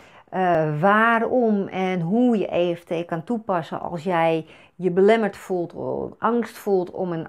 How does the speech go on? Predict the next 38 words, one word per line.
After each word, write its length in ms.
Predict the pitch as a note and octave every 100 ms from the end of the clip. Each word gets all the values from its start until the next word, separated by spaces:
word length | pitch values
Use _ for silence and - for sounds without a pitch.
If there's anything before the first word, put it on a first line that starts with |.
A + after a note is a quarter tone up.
| -
eh, 100 | D#3
vraag 300 | - G3+ A3+
te 60 | -
stellen. 360 | - D4 D#4 G#4 _ _ _ _ _ _ _ - _
Dat 180 | F#3 F#3+
is 240 | A#3 -
omdat 320 | - F#3+ F#3
ik, 140 | F3+ F3 - - - -
eh, 520 | F3 F3 E3+ E3 D#3
eh, 80 | - -
het 360 | E3 D3+ E3
zo 140 | - A3+
belangrijk 480 | G#3 G#3 G3 F3+ F3+
vind 200 | F#3 F3
dat 140 | E3+
je 100 | F3
jezelf 420 | E3+ F#3 F3 E3+ - -
geen, 500 | C#3+ - F3+ F3 F3 - - - -
eh, 100 | - -
informatie 680 | G3 F#3+ G3+ A#3 A3+ E3 -
onthoudt. 720 | E3 C3+ F3+ G3 C#3+ - - _ _ _ -
Hè, 120 | G3+
het, 220 | A3 F3 G3+ -
je, 180 | F#3+ E3+
als 200 | F#3 F#3+
je 140 | F#3
een 260 | E3 E3+ D#3+
vraag 340 | - G3+ G3 G3
niet 160 | E3+
durft 200 | F3 E3+
te 60 | -
stellen, 340 | - A3 A3
dan 180 | F#3 E3
ontneem 560 | F3 D#3+ D#3 G3 G#3 F#3
je 260 | D#3 D3+
jezelf 480 | C#3 C#3 D3 C#3 C#3
iets. 400 | - A3 - - - - - - -
Eh, 560 | F#3 F#3+ F#3 F3+ F3+